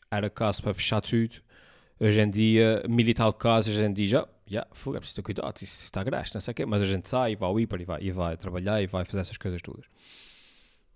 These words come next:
Obvi-, obviamente que a nossa postura é diferente, a, a variante é diferente, a maior parte das pessoas está vacinada, a gente vai seguindo os casos nos hospitais e tudo, eh, pronto.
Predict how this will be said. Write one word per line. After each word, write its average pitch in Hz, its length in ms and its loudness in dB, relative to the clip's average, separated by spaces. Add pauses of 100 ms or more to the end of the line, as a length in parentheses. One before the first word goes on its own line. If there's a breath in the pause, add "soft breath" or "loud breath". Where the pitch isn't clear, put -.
Obvi-, 107 340 -10
obviamente 98 460 -2
que - 160 -8
a 104 140 0
nossa 107 220 -4
postura - 320 -4
é 98 40 -2
diferente, 170 680 -2
a, 104 240 -4
a - 20 2
variante 110 400 2
é 104 60 0
diferente, 143 760 -2
a 92 60 -8
maior 98 140 -4
parte 98 220 -6
das 98 80 -4
pessoas - 140 -8
está 98 120 -4
vacinada, 135 680 0
a 113 60 2
gente 101 160 -4
vai 95 140 4
seguindo 101 340 -2
os 98 140 -2
casos 104 540 -2
nos 101 140 -4
hospitais 104 520 -2
e 104 60 -6
tudo, 113 380 -2 (680 soft breath)
eh, 90 280 -8
pronto. - 360 -8